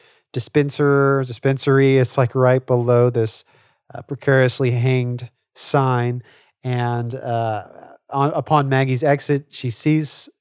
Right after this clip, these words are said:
Dave, and she's like, "Oh, hey, come, come, come get this out of the back of my truck." Soon as Dave moves, the sign falls. And, uh,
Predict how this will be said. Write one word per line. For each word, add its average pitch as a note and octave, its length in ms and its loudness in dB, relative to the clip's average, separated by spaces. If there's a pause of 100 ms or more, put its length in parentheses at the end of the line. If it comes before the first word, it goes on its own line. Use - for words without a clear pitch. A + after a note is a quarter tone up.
Dave, B2+ 340 2
and A#2 140 -4
she's A#2 140 -8
like, A#2+ 120 -2
"Oh, D#3+ 80 0
hey, E3 180 0
come, E3 300 -6
come, D3+ 400 -8 (160)
come C#3+ 180 -2
get D3 180 0
this C#3+ 180 0
out C#3 80 2
of C3+ 60 0
the B2+ 40 -4
back C3 200 2
of C#3 40 -8
my B2 120 -2
truck." D3 360 2 (600)
Soon D#3+ 260 2
as B2+ 120 2
Dave C3 360 2
moves, C3 480 0
the G#2+ 80 -8
sign A2 340 -4
falls. G2+ 560 -6 (400)
And, A2+ 400 -6
uh, A2+ 440 0